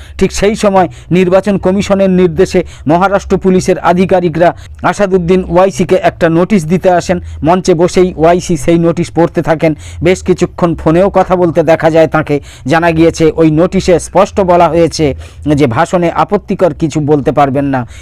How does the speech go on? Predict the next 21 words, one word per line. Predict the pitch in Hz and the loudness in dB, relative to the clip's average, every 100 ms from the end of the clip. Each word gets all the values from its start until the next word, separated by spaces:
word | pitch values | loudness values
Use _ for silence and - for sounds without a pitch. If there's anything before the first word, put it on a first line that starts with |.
| - | -2
মিম | 147 151 | 0 0
সুপ্রিমো, | 131 156 - 139 135 123 - | 0 -4 0 0 2 0 -4
এমন | - 156 196 | -2 0 0
কিছু | 190 196 175 | 0 0 2
বলা | 156 156 | 2 4
যাবে | 156 151 | 2 2
না | 151 139 | 2 2
যাতে | 139 139 135 | 0 -2 -2
অশান্তি | 156 - 139 117 | -2 0 -2 -2
ছড়াতে | 117 123 113 98 | -4 -2 -2 -4
পারে। | 92 98 90 - - - - - - | -8 -8 -10 -16 -20 -20 -20 -20 -8
বাংলাদেশের | - 180 208 208 214 220 | -2 -2 0 0 0 0
অন্তর্বর্তী | 185 185 160 208 196 214 214 | 0 0 2 2 2 2 0
সরকারের | - 185 170 202 202 | -2 -4 0 -2 0
প্রধান | - 190 196 208 | 0 0 0 -2
উপদেষ্টা | 202 180 185 196 - | -2 -2 0 -2 0
ডক্টর | 196 190 - 202 | 0 0 0 -2
মোহাম্মদ | 190 190 196 202 151 | 2 0 2 -2 0
ইউনুস | 190 214 202 175 - - - - | 2 4 2 0 -4 -20 -20 -6
সংবাদ | 180 185 190 190 | -2 0 2 0
সংস্থা | - 196 190 202 | 0 0 0 -2